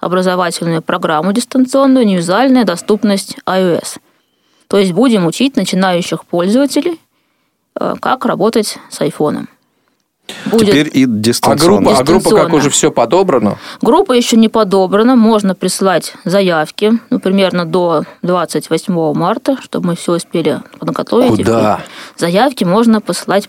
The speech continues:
Speaker 1: по электронной почте, всё просто. Адрес очень простой, две буковки Т, Т Т, собака К С Р К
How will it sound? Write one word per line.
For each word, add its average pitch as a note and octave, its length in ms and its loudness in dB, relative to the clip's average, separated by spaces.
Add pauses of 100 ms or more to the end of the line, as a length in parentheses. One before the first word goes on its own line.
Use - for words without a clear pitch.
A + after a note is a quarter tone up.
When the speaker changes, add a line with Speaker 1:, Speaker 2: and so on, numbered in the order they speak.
Speaker 1:
по G#3 180 4
электронной G#3+ 540 2
почте, G3+ 460 0
всё G3 240 -4
просто. G3+ 520 -2
Адрес F#3 440 -2
очень G#3+ 340 0
простой, D#3 460 -2
две F3 260 0
буковки F#3 480 -2
Т, F3+ 360 -2 (120)
Т E3 260 -2
Т, F3 300 0 (440)
собака D#3+ 680 -2 (160)
К F3+ 220 0
С - 280 0
Р C3 120 -4
К C4 300 0